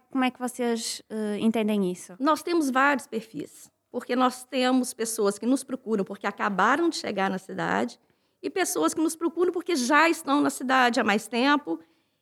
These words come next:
Speaker 2: e agora, principalmente, muito por contextos criados pela própria pandemia. Então, como nós oferecemos lá na sede vários aconselhamentos, esse aconselhamento é justamente para fazer esse acolhimento, né? Então, nós temos especialistas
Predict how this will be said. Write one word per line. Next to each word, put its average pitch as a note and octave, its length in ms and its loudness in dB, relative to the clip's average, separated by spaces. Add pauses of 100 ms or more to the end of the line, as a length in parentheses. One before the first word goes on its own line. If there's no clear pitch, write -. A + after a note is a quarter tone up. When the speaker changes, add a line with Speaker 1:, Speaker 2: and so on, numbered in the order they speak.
(100)
Speaker 2:
e F#4+ 300 6
agora, G#3+ 500 6
principalmente, D#4 800 2
muito D#4+ 400 2
por E4 180 -8
contextos D4 600 0
criados - 380 0
pela C#4+ 180 -2
própria B3+ 260 -4
pandemia. A3 720 2 (640)
Então, C#4+ 480 0
como G#4 320 2
nós F4+ 240 2
oferecemos B3+ 680 0
lá A3+ 180 2
na B3+ 120 4
sede D#3+ 460 -2
vários A#3+ 680 2
aconselhamentos, B3+ 1000 0
esse - 160 -2
aconselhamento A#3 720 -2
é A3+ 60 -4
justamente B3 520 -4
para A#3 120 -10
fazer G#3 280 -4
esse B3+ 140 -2
acolhimento, G3 720 -2 (520)
né? F#3+ 200 2
Então, C4 260 2
nós C#4+ 220 2
temos B3+ 440 0
especialistas G#3 1200 -2